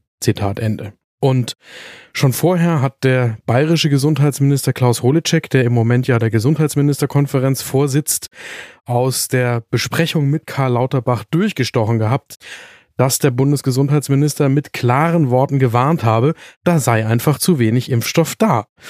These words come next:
Und jetzt hätten die Länderminister den Bundesminister gebeten, alle Hebel in Bewegung zu setzen,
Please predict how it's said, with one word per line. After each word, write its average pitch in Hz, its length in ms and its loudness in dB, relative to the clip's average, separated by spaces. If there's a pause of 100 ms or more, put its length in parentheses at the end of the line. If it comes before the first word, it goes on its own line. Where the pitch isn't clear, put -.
(220)
Und 220 280 0
jetzt 156 300 0
hätten 165 240 0
die 151 80 4
Länderminister 135 840 0
den 123 220 0
Bundesminister 123 640 0
gebeten, 113 480 0 (420)
alle 151 280 0
Hebel 139 400 0
in 127 160 -2
Bewegung 123 420 0
zu 127 120 -2
setzen, 117 420 -2